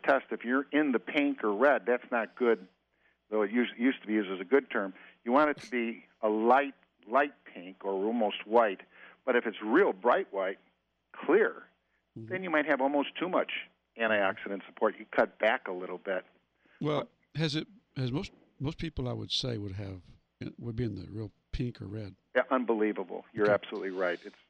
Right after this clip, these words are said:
Speaker 1: really, uh, in thirty days, you do the second test. The kit comes with two tests. The second test in thirty days will be able to show you if you're moving the amount of, uh, telltale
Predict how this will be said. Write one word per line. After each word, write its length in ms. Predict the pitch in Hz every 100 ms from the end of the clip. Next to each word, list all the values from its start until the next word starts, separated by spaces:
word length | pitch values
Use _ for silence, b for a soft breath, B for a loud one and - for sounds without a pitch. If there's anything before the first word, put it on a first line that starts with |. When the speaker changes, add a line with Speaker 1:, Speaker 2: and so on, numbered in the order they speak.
| -
Speaker 1:
really, 340 | 123 113 98 B B B _ 120
uh, 140 | 101 101
in 160 | 110 -
thirty 240 | 151 135
days, 320 | 117 120 117 110 113
you 80 |
do 140 | 107 120
the 140 | 107 -
second 320 | 123 - 107
test. 240 | - 120 104 -
The 80 |
kit 300 | - 175 165
comes 240 | - 120 107
with 120 | 98
two 180 | - 110
tests. 400 | 87 113 95 80 - - - B B B -
The 80 | -
second 340 | - 131 120 107
test 240 | 117 101 -
in 140 | 95 -
thirty 260 | 113 104
days 360 | 98 107 104 98 - b b b _
will 160 | 110 104
be 160 | 117
able 160 | 113 104
to 80 | 101
show 240 | - 120
you 340 | 107 107 104 98
if 200 | 104 -
you're 140 | 113
moving 680 | 104 110 131 131 113 101 101 - _ _
the 100 | 110
amount 420 | 104 107 110 110 - -
of, 240 | 101 95 - b b _ -
uh, 140 | 87 - -
telltale 480 | 139 120 - 123 98